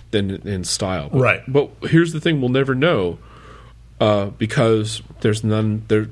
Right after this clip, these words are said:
Speaker 1: there's no way for it to exist.
Speaker 2: Well, if you could find the recipe
Speaker 1: Well, yeah, but
Speaker 2: and
Speaker 1: where are we gonna
Speaker 2: approximate the yeast.
Speaker 1: where are we, where are we gonna find Lucky I P A or, um,
Speaker 2: Unless they
Speaker 1: Acme
Speaker 2: burned all the fi-,
Speaker 1: I P A?
Speaker 2: if they burned all the files, who knows if, you know.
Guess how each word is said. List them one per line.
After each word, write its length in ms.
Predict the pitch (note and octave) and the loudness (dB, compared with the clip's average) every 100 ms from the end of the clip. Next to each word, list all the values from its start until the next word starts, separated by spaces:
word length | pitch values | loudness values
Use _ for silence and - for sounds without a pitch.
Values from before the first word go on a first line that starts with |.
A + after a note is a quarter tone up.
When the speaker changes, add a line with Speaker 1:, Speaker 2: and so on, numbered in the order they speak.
| - | -4
Speaker 1:
there's 180 | A2 A2 | 0 2
no 160 | B2+ B2+ | 2 2
way 180 | A#2 A#2 | 2 0
for 200 | B2 A2 | 0 -2
it 100 | - | -2
to 120 | A2 | -4
exist. 540 | F#2+ F#2+ G2 A2+ A2 - | -4 -4 0 0 0 -2
Speaker 2:
Well, 100 | F4+ | -2
if 80 | |
you 60 | C4 | 0
could 140 | G#3 - | -2 0
find 240 | D#3 C#3+ | 0 0
the 60 | F2+ | -2
recipe 720 | F#2 D#3 - - C2+ C2 F2 - - | -2 -2 -4 -8 -12 -12 -14 -12 0
Speaker 1:
Well, 120 | C#3+ | 0
yeah, 240 | C3 F#2 | 2 -2
but 160 | E2+ F#2+ - | -2 -2 0
Speaker 2:
and 80 | A2 | 2
Speaker 1:
where 80 | |
are 40 | B2 | 4
we 40 | |
gonna 80 | B2 C3+ | 4 2
Speaker 2:
approximate 420 | A#2+ A#2 G2+ - | 0 0 -2 -2
the 80 | E2+ | -6
yeast. 500 | F#2+ G2+ C#2+ E2 - | -4 -4 -6 -6 2
Speaker 1:
where 120 | C#3+ | 2
are 60 | D#3 | 4
we, 240 | D#3 C#3+ - | 0 -2 -2
where 300 | B2 F3+ F#3 | 0 2 2
are 80 | |
we 100 | D3 C3+ | -2 -2
gonna 200 | C3+ A#2+ | -2 -2
find 580 | - A2 G2+ G2+ G#2 - - - - - | -2 0 0 0 -2 -6 -20 -20 -20 -12
Lucky 600 | G2+ G#2+ A2 B2 A2+ A#2 - - - - - - - | 0 0 2 0 0 -2 -6 -20 -20 -20 -20 -18 -2
I 160 | G#2 G#2+ | 2 2
P 260 | A2 G2 | 0 -2
A 260 | F2+ D#2+ - - - - - - - - - - - - | -2 -2 -6 -16 -20 -20 -20 -20 -20 -20 -20 -20 -20 -4
or, 480 | A#2 A#2 A2 G2+ G2+ - | 2 4 4 0 -2 0
um, 460 | G2+ G2 F2+ F2 - - | 2 2 0 -4 -10 -2
Speaker 2:
Unless 220 | C#3+ D#3 | 2 4
they 60 | D3+ | 4
Speaker 1:
Acme 160 | C#3 C#3+ | 4 2
Speaker 2:
burned 140 | C#3 | 2
all 120 | B2+ A#2+ | 2 2
the 60 | |
fi-, 160 | A2+ B2 | 2 0
Speaker 1:
I 40 | |
P 60 | F#2 | 2
A? 40 | B2+ | -2
Speaker 2:
if 100 | A2 | 0
they 80 | A#2 | 0
burned 280 | A2 A2+ | 2 2
all 80 | G#2+ | 2
the 100 | F#2+ | 0
files, 400 | - A#2 G#2 F#2+ | -2 0 0 -2
who 80 | - | 0
knows 300 | A2 G#2 G2 | 0 0 -2
if, 280 | G2+ - - | -6 -8 -6
you 80 | G#2+ | -4
know. 260 | E2+ F2+ | -2 -4